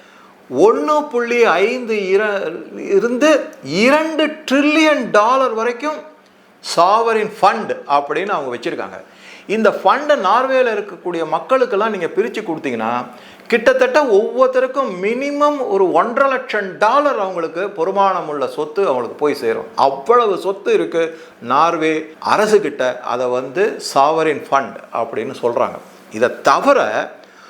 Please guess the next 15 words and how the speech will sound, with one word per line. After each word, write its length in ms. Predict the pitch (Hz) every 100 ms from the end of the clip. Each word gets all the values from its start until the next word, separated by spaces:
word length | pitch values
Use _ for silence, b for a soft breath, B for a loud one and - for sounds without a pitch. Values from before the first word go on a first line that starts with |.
| B B 135
உலகளாவுல 1160 | 254 311 262 254 247 254 233 160 120 139 - - - 208
பல 180 | 254 285 285 -
பங்கு 280 | 214 247 262
சந்தைகள்ல 540 | 202 180 139 110 107 123 160 - B B 135
நார்வே 440 | 180 226 269 240 240 240
தன்னுடைய 320 | 196 185 170 151 156 156 - 107 135
அரசாங்கத்தினுடைய 1080 | 220 226 262 269 262 254 254 226 214 190 165 -
பணத்தை 400 | 160 202 240 - 220
முதலீடு 320 | 170 220 220 -
செஞ்சிருக்காங்க. 440 | 123 113 104 90 - 156 208
மொத்தமா 460 | 247 - 302 277 254 233 - - - 185
உலக 240 | 233 233 208
நாடுகள்ல 400 | 196 196 180 170 175
பல, 200 | 170 202 196 180
இப்ப 160 | -